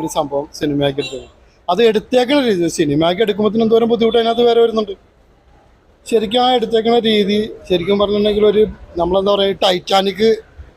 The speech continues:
എന്ന് പറയുന്ന സിനിമയില്ലേ ജെയിംസ് കാമറൂൺ എടുത്തേക്കണത്, അത് റിയൽ സ്-, സ്റ്റോറിയാണല്ലോ. അപ്പൊ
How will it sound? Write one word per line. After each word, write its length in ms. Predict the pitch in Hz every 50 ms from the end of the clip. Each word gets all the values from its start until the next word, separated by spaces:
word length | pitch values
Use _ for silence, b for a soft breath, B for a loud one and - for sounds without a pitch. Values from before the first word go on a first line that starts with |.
| - - - - -
എന്ന് 100 | 202 202 208
പറയുന്ന 160 | 208 202 -
സിനിമയില്ലേ 360 | 220 202 196 190 180 143 127 127 143
ജെയിംസ് 260 | 165 165 170 165 - 190
കാമറൂൺ 300 | 185 185 180 185 185 180
എടുത്തേക്കണത്, 340 | 170 165 151 131 120 113 - - - - - - - - - - - - - - - - - - - _ - - - - - - - - - 170
അത് 120 | 165 196 220 240 233
റിയൽ 180 | 226 233 254 240 -
സ്-, 100 | 220 - - - -
സ്റ്റോറിയാണല്ലോ. 540 | - 247 226 226 233 220 202 165 131 117 113 - - - - - - - - - - - - - - - - - - - - - - - - - - - - 165 160 - - - - - - - - - - _ _ _ _ _ _ _ _ _ _ _ _ _ -
അപ്പൊ 100 | 143 165